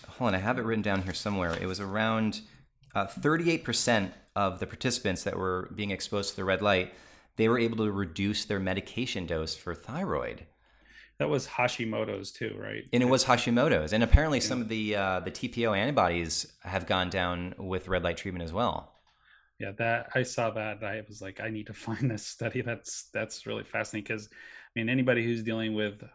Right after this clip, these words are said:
Speaker 2: Hashimoto's thyroiditis, which is, you know, autoimmune thyroid problem, knows that, you know, the antibodies, getting them to nudge or go down is not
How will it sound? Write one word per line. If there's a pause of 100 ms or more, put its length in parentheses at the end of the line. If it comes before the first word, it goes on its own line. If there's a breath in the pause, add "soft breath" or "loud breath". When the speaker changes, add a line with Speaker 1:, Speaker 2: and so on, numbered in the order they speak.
Speaker 2:
Hashimoto's
thyroiditis,
which
is,
you
know,
autoimmune
thyroid (420)
problem, (800 loud breath)
knows
that, (240 loud breath)
you
know,
the
antibodies,
getting
them
to (1040 soft breath)
nudge
or
go
down (440 loud breath)
is
not